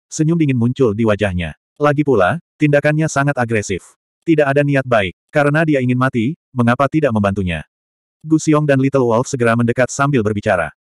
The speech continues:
Mereka sama sekali tidak menyembunyikan niat membunuh mereka saat mereka berhenti beberapa puluh meter dari Zichen. Tikus pemakan roh, keturunan binatang purba berdarah murni. Lumayan, aku akan mengambilnya kembali dan membesarkannya dengan baik. Setelah mendarat, serigala kecil melirik tikus pemakan roh sebelum tatapan dinginnya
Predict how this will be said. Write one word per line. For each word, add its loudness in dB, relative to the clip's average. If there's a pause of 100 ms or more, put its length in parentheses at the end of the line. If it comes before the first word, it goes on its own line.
(340)
Mereka 2
sama 0
sekali 0
tidak 0
menyembunyikan 0
niat 0
membunuh 0
mereka -2
saat -2
mereka -2
berhenti -2
beberapa 0
puluh 0
meter 0
dari 0
Zichen. -4 (880)
Tikus 0
pemakan 2
roh, 0 (200)
keturunan 2
binatang 0
purba 2
berdarah 0
murni. -2 (280)
Lumayan, 2 (160)
aku 2
akan 0
mengambilnya 2
kembali 2
dan 0
membesarkannya 0
dengan 0
baik. -2 (320)
Setelah 0
mendarat, 0 (160)
serigala 2
kecil 0
melirik 0
tikus -4
pemakan 0
roh 0
sebelum -2
tatapan 2
dinginnya 0